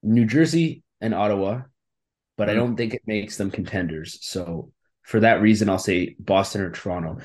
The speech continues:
Speaker 1: Boston's finessing of the cap is, is, you know, to be commended.
Speaker 2: Bonus,
Speaker 1: Um,
Speaker 2: the bonus.
Speaker 1: yeah.
Speaker 2: Yeah.
Speaker 1: Yeah, exactly. They're pulling, they're pulling Tampa, but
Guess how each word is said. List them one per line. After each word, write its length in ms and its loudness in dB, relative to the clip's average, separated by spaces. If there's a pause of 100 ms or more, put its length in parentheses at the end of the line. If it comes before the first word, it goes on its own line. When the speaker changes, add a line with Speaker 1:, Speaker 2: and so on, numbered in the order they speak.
(160)
Speaker 1:
Boston's 680 6
finessing 500 4
of 120 0
the 80 0
cap 360 0 (120)
is, 300 -12 (200)
is, 340 -2
you 140 -4
know, 100 -6
to 140 -2
be 80 4
commended. 480 -2
Speaker 2:
Bonus, 400 2
Speaker 1:
Um, 160 -6 (540)
Speaker 2:
the 80 -2
bonus. 200 6
Speaker 1:
yeah. 280 8 (680)
Speaker 2:
Yeah. 200 2
Speaker 1:
Yeah, 240 6
exactly. 520 4
They're 160 2
pulling, 380 6
they're 100 -4
pulling 280 2
Tampa, 380 0
but 260 -6